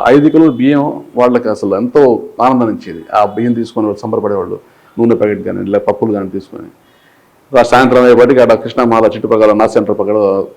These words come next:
ఆ, చాలామంది పాపం వలస, వలస కూలీలు ఉండేవాళ్ళు వచ్చి ఆ హోటల్స్లో ఉన్నారు, వాళ్ళకి వంటకాలు చేసే వాళ్ళు లేరు. మా హోటల్ నుంచి బిర్యానీ వండుకొని తీసుకుని రోజు సాయంత్రం ఒక రెండు వందల మందికి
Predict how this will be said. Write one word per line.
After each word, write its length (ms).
ఆ, 200
చాలామంది 420
పాపం 400
వలస, 220
వలస 340
కూలీలు 300
ఉండేవాళ్ళు 320
వచ్చి 180
ఆ 100
హోటల్స్లో 460
ఉన్నారు, 360
వాళ్ళకి 260
వంటకాలు 400
చేసే 120
వాళ్ళు 160
లేరు. 240
మా 300
హోటల్ 320
నుంచి 400
బిర్యానీ 320
వండుకొని 320
తీసుకుని 320
రోజు 220
సాయంత్రం 400
ఒక 100
రెండు 180
వందల 100
మందికి 320